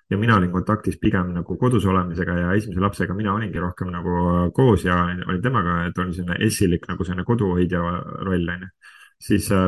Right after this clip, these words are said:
peale teise lapse sündi tegime, tegime flipi nagu tagurpidi. Ja mina läksin nagu rohkem oma, äh, koolituste, coaching ute, äh, äride maailma nagu t-, ja mis tõ-, tõmbas mul algul juhtme täiesti kokku. Ja tema vastupidi jäi koju,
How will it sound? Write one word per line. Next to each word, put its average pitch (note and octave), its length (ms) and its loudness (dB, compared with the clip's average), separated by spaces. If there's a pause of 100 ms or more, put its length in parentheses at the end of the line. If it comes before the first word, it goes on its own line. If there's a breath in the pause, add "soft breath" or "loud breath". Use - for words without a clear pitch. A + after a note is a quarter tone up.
peale A#2+ 240 4
teise A#2 240 4
lapse F#2+ 160 -2
sündi A#2 320 -2
tegime, F#2 300 -2
tegime F#2 320 -4
flipi B2+ 420 0
nagu F2+ 160 -4
tagurpidi. A2+ 460 0 (600 soft breath)
Ja F#2+ 200 0 (640)
mina B2 280 0
läksin F#2 240 -6
nagu F#2 160 -2
rohkem A#2 320 -2
oma, F2+ 160 -4 (320)
äh, F#2 300 -6
koolituste, A2+ 580 4
coaching G2+ 400 4
ute, F#2 240 -4
äh, F2+ 400 0 (160)
äride G#2 240 2
maailma F2+ 540 -4
nagu F2+ 180 -6
t-, - 200 -8 (120)
ja F2+ 160 2 (100)
mis F2+ 220 -10
tõ-, F#2 160 -2 (100)
tõmbas G2 240 2
mul G2 140 2
algul G2+ 240 4
juhtme F#2+ 240 -2
täiesti B2+ 340 2
kokku. F2+ 300 -4 (540 loud breath)
Ja F2+ 280 6
tema C3+ 240 4
vastupidi F#2 800 2
jäi F2+ 220 0
koju, C3+ 240 2